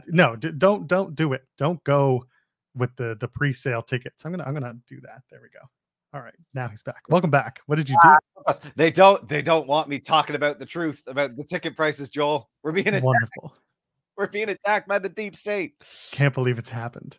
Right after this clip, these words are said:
Speaker 1: Anyway, let's move on. I'm done with this. Let's talk about Grand Slam, the good stuff that happened. Uh, so they opened up with that Ring of Honor World Championship match. They show Kerry Silken at ringside. And if you know Ring of Honor,
Speaker 2: I
Speaker 1: when
Speaker 2: don't.
Speaker 1: Kerry Silken is shown at
Speaker 2: <laughs>
Speaker 1: ringside,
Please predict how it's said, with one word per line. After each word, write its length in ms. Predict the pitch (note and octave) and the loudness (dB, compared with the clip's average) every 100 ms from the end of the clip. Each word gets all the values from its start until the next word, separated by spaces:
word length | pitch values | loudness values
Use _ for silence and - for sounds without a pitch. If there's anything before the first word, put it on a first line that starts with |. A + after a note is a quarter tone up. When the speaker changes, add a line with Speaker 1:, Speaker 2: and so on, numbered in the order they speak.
| - | -4
Speaker 1:
Anyway, 320 | E3+ D#3 B2 A#2+ | 0 0 0 -4
let's 220 | F#3 F#3+ | -4 -2
move 160 | D#3 B2 | -4 -4
on. 300 | A#2 A2+ A2+ _ | -8 -12 -14 _
I'm 160 | C#3+ C3+ | -4 -2
done 180 | B2+ A#2+ | -2 -4
with 140 | A2 | -8
this. 200 | - - | -16 -14
Let's 100 | D3+ | -2
talk 160 | E3+ E3 | 2 2
about 140 | F3 | 2
Grand 200 | D3 C3+ | 0 -4
Slam, 300 | C3 C3 B2+ B2+ - - | -4 -4 -4 -6 -14 -16
the 80 | - | -6
good 180 | C3+ D3+ | 0 0
stuff 260 | - C3 B2 | 2 -2 -2
that 80 | B2 | -6
happened. 280 | A#2+ B2+ D3 | -6 -6 0
Uh, 220 | D3 C#3 | 2 2
so 140 | C#3+ | 2
they 80 | E3+ | 0
opened 180 | F#3+ F#3 | 2 2
up 80 | E3+ | 0
with 100 | D3 | 0
that 200 | C#3 D3+ | -2 0
Ring 160 | D3+ | -2
of 100 | C#3 | 0
Honor 220 | C#3 C#3 C3 | 0 0 -2
World 280 | C3 D3 | -2 -4
Championship 440 | - C#3 B2+ B2+ C#3 | -2 -2 -2 -4 -6
match. 280 | B2 A#2+ - - - | -6 -8 -10 -20 -12
They 80 | C3+ | -6
show 160 | B2+ C#3 | -4 -6
Kerry 300 | - E3 D3+ | -4 -4 -4
Silken 300 | - D3 C3+ | -4 -4 -6
at 80 | C3+ | -6
ringside. 400 | C3+ B2+ B2+ A#2 | -4 -4 -6 -4
And 100 | C3+ | -6
if 140 | - | -6
you 120 | C#3+ | -4
know 200 | D#3+ F3+ | -2 0
Ring 220 | F#3+ F#3 D#3+ | 0 -2 -4
of 100 | D3+ | -2
Honor, 400 | G#3+ E3+ B2+ B2 - | 0 0 -2 -6 -12
Speaker 2:
I 60 | A#2+ C3+ | -10 -4
Speaker 1:
when 140 | C3+ | -2
Speaker 2:
don't. 20 | |
Speaker 1:
Kerry 260 | E3 G3 E3 | -2 -2 -2
Silken 560 | - F#3 G3 D#3+ C3 C#3+ | -2 -4 -4 -6 -6 -6
is 160 | B2+ | -6
shown 300 | - D3+ D#3+ | -6 -4 -2
at 60 | D3 | -4
Speaker 2:
<laughs> 40 | |
Speaker 1:
ringside, 800 | C#3+ D#3+ F#3 - C3+ A2+ A#2+ B2 | -4 -2 0 -2 -4 -2 -6 -10